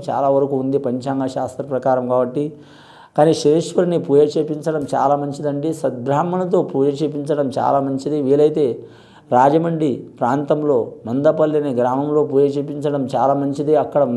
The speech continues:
మందేశ్వర స్వామి ఉంటాడు. లేదా మన షిరిడీ ప్రాంతం, మహారాష్ట్ర కాడ షిరిడీ ప్రాంతంలో షిరిడి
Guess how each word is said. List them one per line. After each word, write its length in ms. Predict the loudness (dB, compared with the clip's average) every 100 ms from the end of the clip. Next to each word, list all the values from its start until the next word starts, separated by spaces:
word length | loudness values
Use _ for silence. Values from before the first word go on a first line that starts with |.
| -2
మందేశ్వర 480 | 0 2 0 -2 -2
స్వామి 340 | -2 -2 -2 -2
ఉంటాడు. 340 | -2 0 0 0 -8 -20 -20 _
లేదా 260 | 2 6 6
మన 180 | 4 0
షిరిడీ 300 | 0 0 0
ప్రాంతం, 380 | 2 0 0 -4
మహారాష్ట్ర 500 | 0 2 2 0 -2
కాడ 220 | 0 0 0
షిరిడీ 300 | -2 -4 0
ప్రాంతంలో 480 | 0 0 -2 -2
షిరిడి 260 | -4 -4